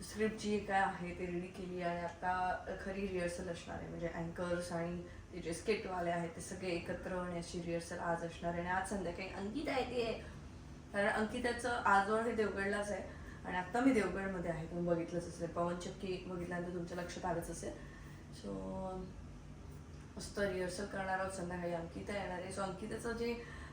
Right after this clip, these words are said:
अ, टेन केचं सेलिब्रेशन आहे ते नाही करणार आहोत आपण इथे, अ, कारण कुणाल येईल एक तारीखला, एक मार्चला वगैरे कुणाल येईल, त्यानंतर मग आपण सेलिब्रेट करू. एक मार्च म्हणजे परवाच, परवा कुणाल येईल, आज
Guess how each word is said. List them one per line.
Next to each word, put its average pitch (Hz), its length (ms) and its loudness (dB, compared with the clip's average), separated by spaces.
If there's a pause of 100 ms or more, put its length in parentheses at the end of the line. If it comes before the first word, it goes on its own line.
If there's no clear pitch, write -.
अ, 180 220 2
टेन 220 400 4
केचं 226 280 -2
सेलिब्रेशन 202 580 -2
आहे 185 120 -4
ते 196 60 -4
नाही 180 240 0
करणार 170 340 0
आहोत 175 120 0
आपण 170 180 -2 (100)
इथे, 180 460 -4 (380)
अ, 160 180 -4
कारण 185 260 -4
कुणाल 196 400 6
येईल 196 220 2
एक 185 260 -2
तारीखला, 175 460 2
एक 190 180 -4
मार्चला 180 340 0
वगैरे 180 220 -2
कुणाल 190 320 -2
येईल, 170 180 -2
त्यानंतर 185 500 2
मग 196 180 -4
आपण 196 420 -6
सेलिब्रेट 185 420 -6
करू. - 180 -8
एक 160 180 -4
मार्च 226 180 -2
म्हणजे 254 160 -2
परवाच, 190 540 4 (360)
परवा 196 200 4
कुणाल 175 360 0
येईल, 160 140 -8
आज 170 240 4